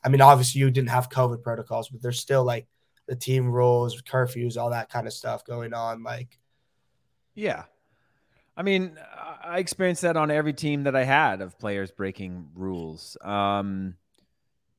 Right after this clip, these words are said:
Speaker 2: it's hard as an adult to be told what you can and can't do, right? It's hard when you're a young adult to be told what you can and can't do. This is a guy that went from playing at Schalke for a team that was sort of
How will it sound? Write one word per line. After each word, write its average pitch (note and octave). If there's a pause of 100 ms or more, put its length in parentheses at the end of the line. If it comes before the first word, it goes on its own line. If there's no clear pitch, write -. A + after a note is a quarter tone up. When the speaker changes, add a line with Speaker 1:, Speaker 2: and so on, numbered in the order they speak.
(720)
Speaker 2:
it's D#3
hard C#3+
as A2+
an A#2
adult G#2
to -
be G#2
told G#2
what G2
you G2+
can G2+
and F#2
can't F#2
do, D#2+
right? F#2+
It's A#2+
hard C#3
when D3+
you're D3+
a D3
young D3+
adult G2+
to -
be G#2+
told G#2+
what G2
you G#2
can F#2+
and F2+
can't F2+
do. G2+
This A#2
is C3+
a C3+
guy B2+
that A#2+
went A#2+
from A2 (360)
playing A#2+
at A2+
Schalke A#2+
for A2
a G#2
team A#2
that A2
was A2
sort A#2
of G#2